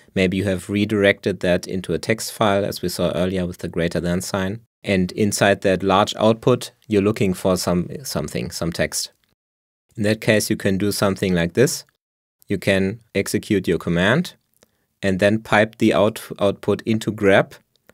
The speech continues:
And with grep, you can search through the output. You can see here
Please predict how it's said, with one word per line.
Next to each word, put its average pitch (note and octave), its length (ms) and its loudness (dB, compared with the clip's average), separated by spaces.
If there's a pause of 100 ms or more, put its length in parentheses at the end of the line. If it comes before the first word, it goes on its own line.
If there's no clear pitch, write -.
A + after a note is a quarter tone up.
(280)
And G2 480 -2
with G2 320 -4
grep, G#2 340 4 (140)
you G2 160 0
can F2+ 400 -2 (160)
search - 400 -4
through - 180 2
the E2+ 120 0
output. - 440 -8 (1400)
You - 80 -10
can F#2 180 0
see G2+ 220 0
here G2 300 2